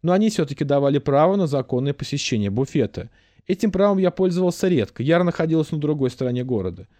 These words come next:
Как-то весною я очутился в окрестностях Центрального совета и решил проверить буфет. Перед монументальным входом в цыганско-шампанский дворец стоял милицейский пост. «Вы куда?»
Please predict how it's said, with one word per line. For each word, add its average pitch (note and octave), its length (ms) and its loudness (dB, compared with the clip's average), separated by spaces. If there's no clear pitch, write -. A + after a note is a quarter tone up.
Как-то G#3 320 0
весною F#3 600 0
я D#3 120 2
очутился F#3 500 -2
в D#3+ 60 2
окрестностях E3+ 580 0
Центрального D#3 540 0
совета E3 400 0
и C#3 120 -6
решил C#3 320 0
проверить A#2+ 460 0
буфет. B2 360 -6
Перед F#3 180 2
монументальным F#3 640 2
входом F#3 320 0
в - 40 -6
цыганско-шампанский D#3+ 1000 -2
дворец E3+ 300 0
стоял D3 280 0
милицейский D3 600 -2
пост. F#2+ 340 -6
«Вы G#3+ 140 2
куда?» B2+ 480 2